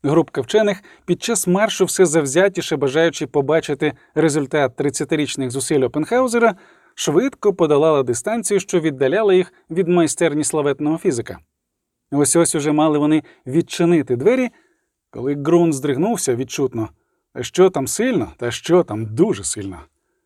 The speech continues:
Був то сейсмічний струс. Один із серії струсів, які спричинило знищення чародійками фортеці Стига, Криївки Вільгефорца. Сейсмічна хвиля дісталася здалеку Ебінга аж сюди, до Оксенфурта.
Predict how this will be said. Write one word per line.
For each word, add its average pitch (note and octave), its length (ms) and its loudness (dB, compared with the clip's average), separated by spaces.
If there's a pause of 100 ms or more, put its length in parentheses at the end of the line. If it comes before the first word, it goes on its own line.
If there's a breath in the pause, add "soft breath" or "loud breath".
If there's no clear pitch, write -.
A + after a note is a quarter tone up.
(440)
Був G3 220 0
то G3 160 4
сейсмічний F3+ 800 2
струс. - 460 0 (500)
Один C4 320 2
із F3+ 100 -2
серії G#3+ 340 4
струсів, F#3+ 460 0
які D#3+ 220 -2
спричинило E3 640 -2
знищення E3 580 0
чародійками D#3+ 800 0 (200 soft breath)
фортеці E3 540 2
Стига, E3 520 0 (440)
Криївки E3+ 460 0
Вільгефорца. D3+ 600 -4 (640)
Сейсмічна D3+ 640 -2
хвиля G3+ 400 0 (280 loud breath)
дісталася G3 680 2
здалеку E3 580 2
Ебінга D#3+ 420 2
аж D3+ 180 0
сюди, D#3+ 360 0
до C3 200 0
Оксенфурта. A#2 600 -8